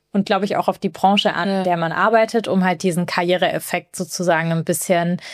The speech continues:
Speaker 1: nachvollziehen zu
Speaker 2: Mhm.
Speaker 1: können. Nur nicht nur dieses Rechnerische auf dem Papier, wo habe ich
Speaker 2: Ja.
Speaker 1: mehr Rente? Weil prinzipiell meine Karriere bringt mir ja auch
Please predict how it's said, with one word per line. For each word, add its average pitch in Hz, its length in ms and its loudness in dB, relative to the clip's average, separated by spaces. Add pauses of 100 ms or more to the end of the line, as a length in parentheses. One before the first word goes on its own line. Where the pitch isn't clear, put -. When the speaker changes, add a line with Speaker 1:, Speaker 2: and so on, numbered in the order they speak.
(400)
Speaker 1:
nachvollziehen 190 760 0
zu 190 140 0
Speaker 2:
Mhm. 185 40 -6
Speaker 1:
können. 170 640 -2
Nur 196 140 6
nicht 196 260 4
nur 202 140 6
dieses 180 360 0
Rechnerische 170 720 0
auf 165 140 -2
dem 170 160 -2
Papier, 175 640 -2
wo 175 180 2
habe 170 200 2
ich 180 140 -6
Speaker 2:
Ja. - 80 -10
Speaker 1:
mehr 165 220 0
Rente? 165 600 -2
Weil 165 320 0 (640)
prinzipiell 185 480 2
meine 175 240 0
Karriere 185 500 2
bringt 185 320 -4
mir 180 100 0
ja 170 220 0
auch 170 280 -2